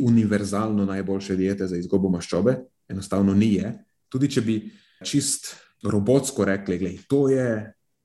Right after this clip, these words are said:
neko razmerje makrohranil in ne vem česa, ki bo optimiziralo izgubo maščobe in pomagalo ohraniti pusto telesno maso, še zmer je potem vprašanje, a lahko to izvajaš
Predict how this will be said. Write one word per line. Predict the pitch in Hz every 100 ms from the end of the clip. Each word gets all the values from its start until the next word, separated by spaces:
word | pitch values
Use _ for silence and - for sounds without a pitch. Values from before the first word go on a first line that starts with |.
| -
neko | 101 117 - 104 101 98 - _
razmerje | 101 98 104 117 113 104
makrohranil | 104 107 - 101 - 104 107 104
in | - 95
ne | 95
vem | 98 101
česa, | 101 107 123 127 113 _
ki | - 110 104 101 - _ _ _ _ - 165 - _
bo | 98 104 104 101 98 -
optimiziralo | - - 104 101 110 131 113 107 104
izgubo | 101 104 107 104
maščobe | 101 - 113 104 95
in | 98 95 -
pomagalo | 95 113 113 101
ohraniti | 98 104 104 104 101 - - _
pusto | 120 110 104
telesno | 98 104 101 95
maso, | 95 120 - 127 - _ _ - - - _ _ -
še | - 98
zmer | 104 110 131 117 -
je | 101
potem | 101 101 101
vprašanje, | 101 101 101 101 101 - - _
a | 92
lahko | 90 87 - 139
to | 139 123
izvajaš | 107 104 113 104 107 - -